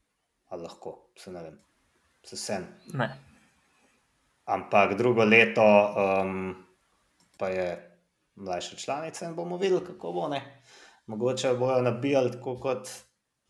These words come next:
Speaker 1: Remka, če ji ne bo kaj šlo, a ne.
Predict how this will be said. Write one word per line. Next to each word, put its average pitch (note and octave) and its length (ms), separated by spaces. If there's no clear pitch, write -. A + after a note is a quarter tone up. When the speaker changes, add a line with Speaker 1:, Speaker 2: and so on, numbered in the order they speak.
Speaker 1:
Remka, A2+ 420
če - 180
ji F2 80
ne E2+ 120
bo E2+ 200
kaj F#2 140
šlo, F2+ 260
a D2 100
ne. D#2+ 100